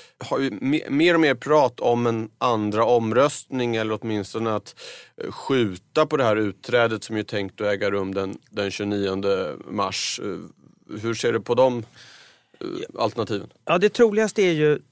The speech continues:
Speaker 2: tycker jag, idag att det blir någon sorts förlängning av den här tidsfristen. Sen är ju det någonting som i sin tur kommer leda till någon lösning. Antingen så blir det ett, ett avtal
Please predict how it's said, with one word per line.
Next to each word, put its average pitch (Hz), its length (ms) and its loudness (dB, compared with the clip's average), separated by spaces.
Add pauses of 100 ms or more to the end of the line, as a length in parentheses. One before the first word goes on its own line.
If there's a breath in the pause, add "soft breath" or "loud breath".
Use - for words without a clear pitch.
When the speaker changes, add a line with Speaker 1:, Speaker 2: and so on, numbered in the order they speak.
(120)
Speaker 2:
tycker 156 220 -4
jag, 160 280 4
idag 135 300 4
att 113 100 -4
det 135 60 -4
blir 123 160 -4
någon 131 280 0
sorts - 340 -6
förlängning 143 720 -2 (300)
av 110 280 -4
den 104 120 -12
här 101 120 -10
tidsfristen. - 840 -12 (600)
Sen 208 440 2 (480)
är 165 80 0
ju 165 120 2
det 190 240 4
någonting 151 360 -2
som 135 160 -4
i 131 60 -2
sin 196 300 0
tur 139 140 -4
kommer 127 220 -2
leda 113 240 -2
till 113 140 -8
någon 104 200 -6
lösning. 104 420 -8
Antingen 156 420 -4
så 151 100 -4
blir 123 200 0
det 98 200 -4
ett, - 240 -10
ett - 180 -16
avtal 185 600 0